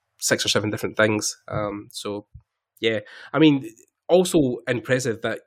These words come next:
you not only run Decagon day-to-day, do those things, work on those projects, but, you know, if you look through your portfolio as well, you've, you've pumped out a, a couple of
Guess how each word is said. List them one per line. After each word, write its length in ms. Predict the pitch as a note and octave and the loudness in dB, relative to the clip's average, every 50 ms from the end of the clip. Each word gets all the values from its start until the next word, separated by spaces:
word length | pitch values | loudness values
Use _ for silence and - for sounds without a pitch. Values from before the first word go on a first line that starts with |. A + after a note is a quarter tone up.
| _ - | _ -14
you 180 | A#2+ A2+ A#2+ A#2+ | -10 -8 -6 -2
not 140 | A#2+ A#2+ A#2 | 0 0 0
only 220 | A2 A2 A2+ A2 G#2+ | 0 -2 -4 -4 0
run 380 | A2+ A#2 A#2+ A#2 A2 G#2 G#2 - _ _ | 0 2 2 2 0 -4 -6 -8 _ _
Decagon 560 | - A#2 A#2 - A2 A#2+ A2+ G#2+ G#2+ G2+ - - | -2 -2 -2 -2 -2 0 0 0 0 -4 -4 -4
day-to-day, 540 | A#2 G#2+ F2+ G2 G#2 G2+ G2+ G#2 F#2+ F#2+ - _ | -4 -2 -2 -2 -2 -2 -2 -2 -4 -8 -8 _
do 100 | A2 G#2+ | -4 -2
those 180 | G#2 G#2+ G#2 - | -2 -2 -2 -2
things, 220 | - G#2 G#2 - | -2 -4 -2 -4
work 100 | A2 - | -6 -6
on 100 | - A2 | -4 -6
those 80 | G#2 - | -2 0
projects, 320 | - A2+ G#2+ G#2+ F#2 - | 0 2 2 0 0 0
but, 160 | - G#2 - - - - - - - - - _ | -2 -2 -2 -4 -10 -18 -16 -16 -18 -18 -8 _
you 80 | - C3 | 2 6
know, 140 | B2+ B2 | 6 6
if 140 | A#2 A2 - | 6 4 2
you 80 | C3+ C3 | 2 4
look 160 | D#3 - - | 2 2 0
through 140 | - C3 A#2 | -2 0 0
your 120 | A#2 A2+ | 0 -2
portfolio 420 | - - A2 - - B2+ A#2+ A#2 A2 | -4 -6 -10 -8 -6 -4 -2 -2 -2
as 120 | G#2 A2+ | -2 -2
well, 80 | A#2 A2+ | -2 -4
you've, 220 | A2+ A2+ G#2+ A2 | -4 -6 -10 -12
you've 160 | C#3 C3 - _ | -14 -14 -10 _
pumped 240 | - C3 - - | -6 -6 -4 -4
out 80 | B2 A2+ | -4 -4
a, 320 | - - G#2+ - - - | -4 -4 -8 -12 -12 -12
a 20 | B2+ | -12
couple 340 | - - E3+ E3 - - B2 | -6 -4 -4 -4 -2 -4 -4
of 140 | A2+ A2 | -4 -6